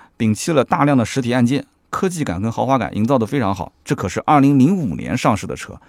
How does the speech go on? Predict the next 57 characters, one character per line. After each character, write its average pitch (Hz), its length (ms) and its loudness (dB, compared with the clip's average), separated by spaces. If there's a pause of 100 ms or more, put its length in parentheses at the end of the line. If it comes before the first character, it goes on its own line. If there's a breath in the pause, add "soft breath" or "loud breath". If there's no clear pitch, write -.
(200 soft breath)
它 135 120 2
已 107 140 4
经 127 220 2
是 127 180 -2 (220 soft breath)
摒 92 160 -4
弃 - 140 -8
大 101 160 0
量 98 120 0
的 87 80 -2
实 - 160 -8
体 87 120 -6
按 90 120 -2
键 90 160 -2
了 - 120 -10 (240 soft breath)
啊， 87 260 -6
开 101 140 -4
始 92 100 -4
用 101 180 -2
这 95 80 -8
种 90 200 -8 (280 soft breath)
大 107 140 0
屏， 87 240 -6
开 101 140 -4
始 87 120 -6
来 90 160 -6
给 85 120 -8
大 85 100 -8
家 90 240 -6 (300 soft breath)
营 113 200 4
造 147 160 6
这 123 80 2
种 101 140 -2
科 110 160 -6
技 107 100 -4
氛 101 180 -4
围。 57 140 -8 (420 soft breath)
那 160 100 0
么 165 80 0
到 175 100 8
了 165 60 4
二 175 160 4
零 185 120 0
一 190 80 0
三 196 220 0
年 139 160 2
的 117 80 0
时 92 140 -6
候， 87 160 -4
发 117 180 4
布 113 120 2
了 98 100 2
十 - 200 -6
代 113 140 2
的 98 80 -2
W 90 300 0
二 131 80 6
二， 135 320 6